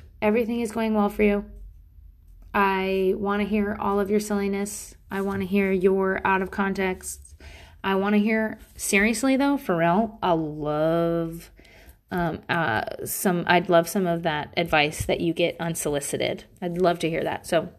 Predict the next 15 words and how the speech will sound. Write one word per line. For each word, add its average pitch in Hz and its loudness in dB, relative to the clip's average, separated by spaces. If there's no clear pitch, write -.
email 247 4
me, 254 0
uneducated 233 2
housewife 233 2
at 185 6
gmail 240 2
dot 202 6
com. 202 2
Again, 202 4
uneducated 233 4
housewife 185 -2
at 185 0
gmail 175 -2
dot 151 -10
com. - -14